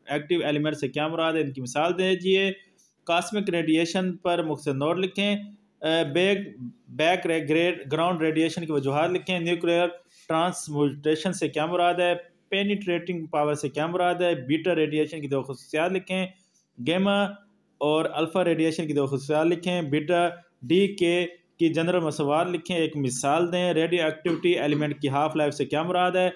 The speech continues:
हाफ लाइफ की तारीफ करें। रेडियो आइसोटॉप्स के दो इस्तेमालात लिखें। और रेडियो एक्टिव ट्रेसेस से क्या मुराद है? मेडिकल ट्रीटमेंट से रेडियो एक्टिव आइसोटॉप्स का इस्तेमाल लिखें। कार्बन डेटिंग से क्या मुराद है? ट्रेसर से क्या मुराद है?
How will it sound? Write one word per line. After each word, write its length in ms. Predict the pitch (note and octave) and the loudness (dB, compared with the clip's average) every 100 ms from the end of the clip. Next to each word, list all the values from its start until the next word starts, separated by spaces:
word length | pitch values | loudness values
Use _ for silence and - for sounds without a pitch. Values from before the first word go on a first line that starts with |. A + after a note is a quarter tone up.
| - - _ | -6 -20 _
हाफ 200 | D#3 F3+ F#3 | 0 2 2
लाइफ 180 | F3 D#3+ | 0 0
की 60 | D#3+ | -2
तारीफ 340 | D3 D3+ F3+ | 0 0 0
करें। 240 | F#3 F#3 F#3 | 0 2 2
रेडियो 340 | D#3 D#3 E3 | 2 2 2
आइसोटॉप्स 460 | D3+ D3 C#3 C#3+ C#3 | 0 -2 -2 -2 -2
के 160 | F3+ | -4
दो 200 | E3+ C#3+ | 0 0
इस्तेमालात 640 | B2+ B2 B2+ B2+ B2+ D3+ E3+ | 0 -2 -4 -2 0 0 0
लिखें। 480 | F#3+ F#3 F#3+ G3 G3 _ _ _ _ _ _ | -4 -2 -2 -2 -4 _ _ _ _ _ _
और 580 | C3+ C#3+ C#3+ D3 D3 D3 | 0 2 4 4 2 2
रेडियो 340 | D3+ E3+ F#3 | 2 2 2
एक्टिव 380 | D#3 D#3+ E3 F#3 | 2 -2 0 -2
ट्रेसेस 380 | F3 D#3+ D#3+ D#3+ - | 0 -2 -2 -4 0
से 200 | D3+ D3+ | 0 0
क्या 240 | D3 B2+ | 0 -2
मुराद 380 | B2+ C3 D#3 E3 | 0 0 2 2
है? 220 | F3 F3 | 0 0
मेडिकल 380 | D#3 E3 E3+ E3+ | 0 -2 0 -2
ट्रीटमेंट 480 | D#3 D#3 E3 E3+ D#3+ | -2 -4 -4 -8 -8
से 300 | - E3+ E3+ | -2 0 2
रेडियो 400 | D#3+ D#3 D#3+ C3+ | 2 0 -2 -2
एक्टिव 280 | C#3 D#3+ | -2 -2
आइसोटॉप्स 440 | D3 C#3 C#3+ C3+ C3 | -2 -2 -2 -4 -2
का 120 | C3+ | -4
इस्तेमाल 380 | B2 B2 C#3+ F3 | -4 -4 -2 -2
लिखें। 460 | F#3 - F#3+ F#3 F#3 _ _ _ | -2 -2 -4 -4 -8 _ _ _
कार्बन 460 | - F#3 G3 G3+ F3+ | 0 0 2 0 0
डेटिंग 320 | D3 D3 D3 | 0 -2 -4
से 280 | C#3 E3+ F3 | -4 -2 -2
क्या 240 | F3 C#3 | 0 -2
मुराद 420 | B2+ B2+ C#3+ D#3 D#3+ | -2 0 0 0 -2
है? 200 | E3+ E3+ | -2 -4
ट्रेसर 440 | E3+ E3 E3 F3 | -4 -4 -2 -4
से 300 | E3 - E3+ | -4 -2 -2
क्या 260 | E3 D3 C3 | -2 -2 -2
मुराद 380 | B2+ B2+ B2 | 0 0 0
है? 280 | A#2+ B2+ B2+ | -2 -2 -2